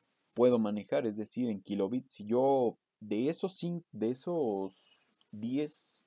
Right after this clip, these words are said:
megas de bajada y un mega de subida que voy a tener, yo puedo ponerle que nada más les voy a repartir cuatro megas para que no me saturen la red y tenga otros seis de respaldo para que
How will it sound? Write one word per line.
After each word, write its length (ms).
megas 460
de 80
bajada 500
y 240
un 460
mega 260
de 100
subida 380
que 140
voy 160
a 100
tener, 300
yo 200
puedo 240
ponerle 340
que 120
nada 260
más 300
les 180
voy 140
a 80
repartir 500
cuatro 320
megas 320
para 200
que 140
no 100
me 120
saturen 460
la 100
red 200
y 100
tenga 360
otros 320
seis 220
de 80
respaldo 640
para 240
que 640